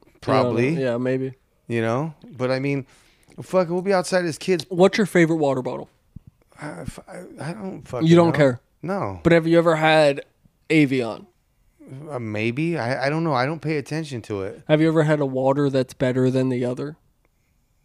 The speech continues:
Speaker 1: It's all the same shit to me.
Speaker 2: That's crazy. It's not.
Speaker 1: Yeah,
Speaker 2: It's
Speaker 1: but
Speaker 2: not the
Speaker 1: I
Speaker 2: same.
Speaker 1: don't, I don't really, like, focus on that shit. You know what I
Speaker 2: Okay.
Speaker 1: mean?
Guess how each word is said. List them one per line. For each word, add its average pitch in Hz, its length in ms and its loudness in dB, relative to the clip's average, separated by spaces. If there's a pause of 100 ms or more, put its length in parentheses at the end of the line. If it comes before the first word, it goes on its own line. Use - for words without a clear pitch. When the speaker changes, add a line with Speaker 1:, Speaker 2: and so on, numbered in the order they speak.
(720)
Speaker 1:
It's - 140 -12
all 123 80 0
the 110 80 -6
same 117 280 -8
shit 113 300 -8
to 113 100 -10
me. 104 280 -8
Speaker 2:
That's - 200 -14
crazy. 117 440 -8 (840)
It's - 220 -8
not. 143 400 4 (420)
Speaker 1:
Yeah, 117 220 -2
Speaker 2:
It's 104 100 -2
Speaker 1:
but 127 80 2
Speaker 2:
not 143 180 4
the 123 80 -2
Speaker 1:
I 143 120 4
Speaker 2:
same. 180 320 4
Speaker 1:
don't, 151 60 2
I 139 40 2
don't 151 200 -2
really, 147 240 -2
like, 117 180 0
focus 135 460 -4
on 107 140 -6
that 101 180 -8
shit. 107 280 -6
You 143 120 -4
know - 80 0
what 113 100 -2
I - 40 2
Speaker 2:
Okay. 110 120 0
Speaker 1:
mean? 139 180 -2